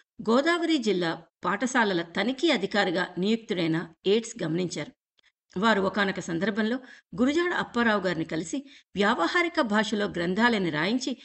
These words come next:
పాఠ్యాంశాలుగా పెట్టడానికి అవకాశం లేదా అని అడిగారు. దానికి గురుజాడ వారు ఉపాధ్యాయ వృత్తిలో ఉన్న గిడుగు రామ్మూర్తి గారిని సంప్రదించమని చెప్పారు.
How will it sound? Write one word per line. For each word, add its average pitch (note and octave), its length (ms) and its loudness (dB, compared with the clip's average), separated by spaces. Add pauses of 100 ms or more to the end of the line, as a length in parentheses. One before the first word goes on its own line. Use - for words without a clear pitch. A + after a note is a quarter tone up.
(240)
పాఠ్యాంశాలుగా C4 760 2
పెట్టడానికి F#3 840 -2
అవకాశం A3+ 500 4
లేదా E3+ 360 0 (180)
అని F#3+ 160 0
అడిగారు. E3 360 -2 (460)
దానికి G3 300 2
గురుజాడ F3+ 400 2
వారు E3 320 -2 (320)
ఉపాధ్యాయ D4+ 560 2
వృత్తిలో B3 420 0
ఉన్న F3+ 220 0
గిడుగు D4+ 380 0
రామ్మూర్తి A3 480 0
గారిని F3+ 320 -2
సంప్రదించమని G3 760 -2
చెప్పారు. E3 380 -6